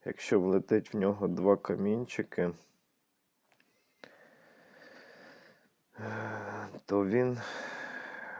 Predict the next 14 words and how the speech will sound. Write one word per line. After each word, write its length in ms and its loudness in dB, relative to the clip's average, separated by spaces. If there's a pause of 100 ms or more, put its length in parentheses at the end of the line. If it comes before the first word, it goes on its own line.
може 440 0
й 40 0
не 180 -2
зарядиться. 960 -2 (2250)
Просто 340 2
я 80 10
хочу 380 4
зараз 680 4
підірвати 720 -2
кристал 640 0
червоний 680 0 (1200)
і 80 -6
перезарядити 1040 4
Гардред. 760 2